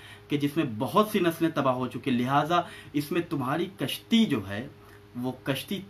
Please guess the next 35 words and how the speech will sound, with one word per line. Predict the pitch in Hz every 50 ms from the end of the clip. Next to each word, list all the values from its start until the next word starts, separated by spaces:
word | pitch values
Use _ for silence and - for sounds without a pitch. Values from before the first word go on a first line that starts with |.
| - -
तक़वा | 123 - - 135 143
इलाही | 151 123 123 120 110 107 117 147 156
होना | 127 101 107 104 95 92
चाहिए, | 92 - - - - - - - - - - - - - -
यानी | 113 110 120 123 117
अल्लाह | 117 120 123 131 147 151 143 135 - - - - - - -
का | 147 147 - -
तक़वा | 151 - - 165 175 180 180 180
जो | 156 143 120
है | 120 139 151
ये | 143 139
तुम्हारी | 143 127 120 117 127 131 113 -
कश्ती | 139 139 - - 208 170
होनी | 143 135 135 131 123
चाहिए | - 123 117 120 123 139 147 147 - - - -
कि | - 131
जो | 120 120
तुम्हें | 113 131 123 123 120 110
डूबने | 113 120 117 120 139 147 143
से | 147 123 107
बचाए, | 104 104 101 - 98 98 95 - - - - - - - - -
और | 117 135 147 156 156
वो | 143 143 147 143 - - -
पुल, | 190 190 170 120 101 - - - - - - - - - - - - - -
वो | 117 123 123
ब्रिज | 113 107 107 139 151 180 208 180
जो | 139 135 117 104
है | 107 120 135 139 - - - - - -
कि | 139
जिससे | 123 127 123 - 147
तुम्हारी | 143 - 131 123 123 131
कश्ती | 123 - 127 113 - - 156
गुजरने | 127 127 117 127 131 147 170 180
वाली | - 127 113 113 113 117 107
है | 117 139 147